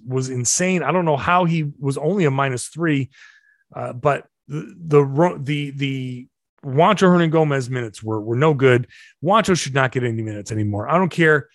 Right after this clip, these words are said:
who's out. I don't care how many guys are out. Juancho was done. Don't play him. Play Sam Hauser.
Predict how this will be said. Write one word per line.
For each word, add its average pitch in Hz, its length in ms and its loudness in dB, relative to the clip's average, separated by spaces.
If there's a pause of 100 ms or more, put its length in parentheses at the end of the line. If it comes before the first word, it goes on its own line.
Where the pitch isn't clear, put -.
(260)
who's 208 320 2
out. 156 300 4
I 160 100 -2
don't 147 140 0
care 127 100 -6
how 156 140 -4
many 185 140 -6
guys 160 260 0
are 139 100 2
out. 135 200 2
Juancho 151 320 -4
was 135 160 -2
done. 110 360 -2 (460)
Don't 170 240 2
play 160 300 0
him. 120 360 -2
Play 170 200 0
Sam 190 280 -2
Hauser. 165 520 0